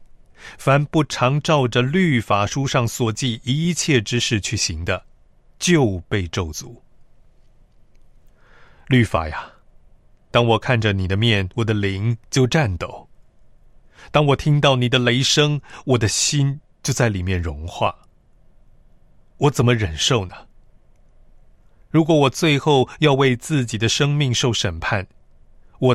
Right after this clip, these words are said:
当然不需要法官，因为我将成为自己的原告，我的良心要做见证来谴责我。我想我不需要进一步地详述这一点。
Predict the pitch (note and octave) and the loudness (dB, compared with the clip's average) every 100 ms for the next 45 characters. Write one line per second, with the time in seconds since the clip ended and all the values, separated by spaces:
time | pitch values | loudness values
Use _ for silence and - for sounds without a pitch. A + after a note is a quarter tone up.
0 | - - D3 D#3 D3+ G#2 F2+ G2 - A2 | 0 0 2 2 2 0 -2 -4 -2 -2
1 | - A2+ F#2 - D2 - E2+ F2 - - | 0 -2 -2 -6 -10 -8 -8 -10 -18 -20
2 | - - - - - C3+ C3 B2+ A2+ G#2+ | -20 -20 -20 -20 -2 2 4 4 2 2
3 | B2 A#2 B2+ D#3 D3 C#3 C3+ D3+ A2 G2 | 0 0 -2 0 0 0 -2 -6 -4 -4
4 | G2+ F#2+ F2+ G#2 A#2+ F#2 - - - B2+ | -4 -4 -4 0 0 0 -4 -18 -6 0
5 | B2+ A#2 A2+ G#2+ C3 - - D#3 D3+ _ | 0 2 2 2 0 0 0 -2 -4 _
6 | - - B2 G#2+ C3 G#2+ - E3 B2+ G2 | -12 0 0 0 -2 -2 -2 -2 0 -2
7 | F#2+ G#2 F2+ - G#2 G2+ - G2+ E2 E2+ | -2 -2 -4 -8 -4 -2 -4 -6 -6 -8
8 | E2 F2 F2 - - - - _ - _ | -8 -10 -12 -18 -20 -20 -20 _ -20 _
9 | - - - - - - - _ - - | -20 -20 -20 -20 -20 -20 -20 _ -20 -20
10 | _ - - - - - A#2+ B2 A2 G2+ | _ -20 -20 -20 -8 -2 2 2 2 2
11 | A#2+ - A#2 G#2 - G2+ G2+ A2+ G#2 G2 | 0 2 2 2 0 -2 -2 -2 -2 0
12 | G2+ G2+ G2+ G#2 A#2 F#2 E2 F2+ | 0 0 0 -2 -2 -2 -6 -12